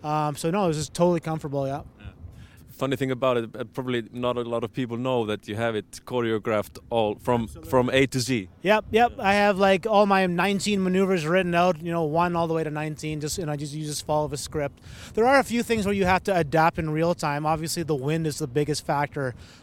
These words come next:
Speaker 1: Like, today we had, like, a good twenty knot on crowd wind. So you probably noticed me and all the other performers are always correcting for the wind, trying to push it back to, that way. So a few things like that you have to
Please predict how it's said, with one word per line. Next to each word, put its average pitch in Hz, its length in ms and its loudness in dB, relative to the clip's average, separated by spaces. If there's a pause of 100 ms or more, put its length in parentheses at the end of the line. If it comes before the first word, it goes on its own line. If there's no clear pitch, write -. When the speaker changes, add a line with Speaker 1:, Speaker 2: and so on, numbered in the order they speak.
Speaker 1:
Like, 160 100 -6
today 175 280 0
we 175 100 2
had, 156 260 4
like, 151 120 -4
a 143 80 -4 (100)
good 156 180 0
twenty 160 380 -4
knot 156 400 0 (100)
on 160 400 0
crowd 147 440 0
wind. 160 420 -2 (380)
So - 80 -6
you 208 60 -2
probably 208 260 2
noticed 180 320 2
me 175 220 0
and 165 100 0
all 170 100 2
the 170 80 4
other 165 160 2
performers 151 480 -4
are 160 140 0 (160)
always 170 260 4
correcting 160 460 -2
for 160 120 -4
the 143 100 -2
wind, 151 160 -2 (120)
trying 151 160 -6
to 139 60 -6
push 160 340 -6
it 139 100 -14
back 147 280 0
to, 151 180 -10 (200)
that 151 220 2
way. 147 240 -2 (420)
So - 100 0
a 214 40 2
few 269 140 0
things 233 220 2
like 190 140 2
that 170 180 4
you 170 100 -2
have 160 240 2
to 165 60 -6